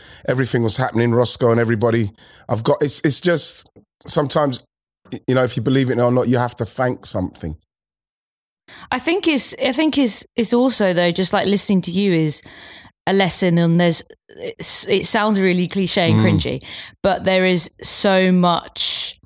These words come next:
Speaker 2: life to live. Like, I'm twenty-eight,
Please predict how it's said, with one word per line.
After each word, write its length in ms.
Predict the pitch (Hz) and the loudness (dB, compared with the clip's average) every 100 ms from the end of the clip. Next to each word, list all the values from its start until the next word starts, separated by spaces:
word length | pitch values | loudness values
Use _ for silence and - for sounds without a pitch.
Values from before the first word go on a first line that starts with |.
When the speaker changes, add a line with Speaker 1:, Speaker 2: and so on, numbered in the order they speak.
| - - _ - | -20 -20 _ -2
Speaker 2:
life 600 | 175 175 170 175 - - | 0 2 2 0 -4 -6
to 140 | - 175 | -2 0
live. 600 | 165 165 208 254 - - | 2 2 0 -2 -12 -8
Like, 260 | 175 160 - | -2 -2 -2
I'm 240 | 185 202 214 | 0 2 2
twenty-eight, 760 | 247 208 202 170 156 165 - | 2 2 2 0 -2 -2 -6